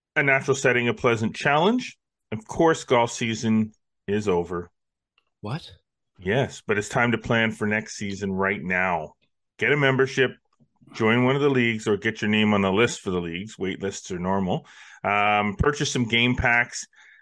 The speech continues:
Speaker 1: uh, and be ready to hit the first tee in the spring. Visit metcalf golf dot com to shop for those things now. Lots of gift ideas there, too.
Speaker 2: Mm-hmm,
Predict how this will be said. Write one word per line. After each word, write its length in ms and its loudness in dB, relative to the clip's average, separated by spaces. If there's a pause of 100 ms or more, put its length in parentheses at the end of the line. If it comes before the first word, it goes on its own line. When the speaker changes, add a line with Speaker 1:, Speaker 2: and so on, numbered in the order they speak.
(120)
Speaker 1:
uh, 40 -6
and 300 0
be 100 2
ready 260 2
to 80 -2
hit 160 -2
the 60 -8
first 380 -4
tee 200 -2
in 200 0
the 80 0
spring. 500 0
Visit 280 0
metcalf 480 -2
golf 300 0
dot 260 -2
com 440 0
to 80 -14
shop 320 -6
for 100 -8
those 220 -4
things 340 -10
now. 240 0
Lots 220 -4
of 80 -14
gift 260 -10
ideas 380 -6
there, 140 -4
too. 160 2
Speaker 2:
Mm-hmm, 680 -4